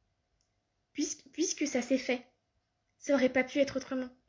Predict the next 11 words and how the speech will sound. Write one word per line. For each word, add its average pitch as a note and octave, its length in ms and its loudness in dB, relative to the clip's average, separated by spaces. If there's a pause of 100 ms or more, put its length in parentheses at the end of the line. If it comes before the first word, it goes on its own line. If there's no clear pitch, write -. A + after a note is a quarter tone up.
(1900)
C'est - 140 -8
si C4+ 160 -4
simple. C4 420 -4 (4000)
Et C4 60 4
là C#4 200 10
où D4+ 80 6
nous C#4+ 100 0
sommes C4+ 260 2
maintenant, B3 360 -2
c'est A3+ 160 -8
parfait. A#3 500 -10